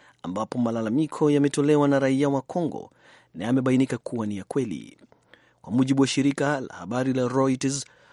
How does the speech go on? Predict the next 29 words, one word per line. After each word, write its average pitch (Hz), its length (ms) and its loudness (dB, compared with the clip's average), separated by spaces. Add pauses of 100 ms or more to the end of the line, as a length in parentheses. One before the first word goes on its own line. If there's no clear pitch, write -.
(160)
uchunguzi 131 500 2
utafanywa 139 800 0 (380)
kwa 92 100 -10
kushirikiana 170 640 -2
na 156 100 0
tume 165 280 0
ya 156 60 6
Umoja 151 380 2
wa 143 60 2
Mataifa 147 640 -6 (200)
nchini 120 300 -2
humo, 127 280 0
monusco, 120 540 -2 (480)
taarifa 92 460 -10
hizo 107 240 -6
zimeongeza. 87 720 -8 (720)
Haikuto-, 120 480 -6 (120)
haikutoa 165 640 -4
maelezo 165 380 0
zaidi 165 300 0
kuhusu 160 360 -6
shutuma 151 340 -2
hizo, 156 380 -6 (120)
na - 80 -14
monusco 110 460 -4
pia 170 340 0
haijafafanua 139 920 -4
zozo-, 98 320 -8 (200)
lolote. 107 480 -8